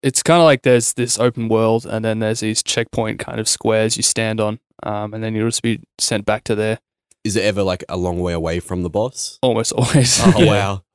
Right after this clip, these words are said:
Speaker 3: Yeah, it's, it's, it's like having to watch one of those unskippable cutscenes every time you die, and
Speaker 1: Yeah.
Speaker 3: you will die a lot.
Speaker 2: Nah.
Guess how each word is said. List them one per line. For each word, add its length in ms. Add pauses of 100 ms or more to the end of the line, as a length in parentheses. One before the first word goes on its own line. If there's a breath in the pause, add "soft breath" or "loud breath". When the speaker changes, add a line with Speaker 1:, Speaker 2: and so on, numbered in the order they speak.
Speaker 3:
Yeah, 320
it's, 240
it's, 420
it's 180
like 180
having 240
to 40
watch 320
one 140
of 60
those 200
unskippable 640
cutscenes 520
every 140
time 220
you 80
die, 500
and 160
Speaker 1:
Yeah. 80
Speaker 3:
you 100
will 160
die 240
a 60
lot. 220
Speaker 2:
Nah. 80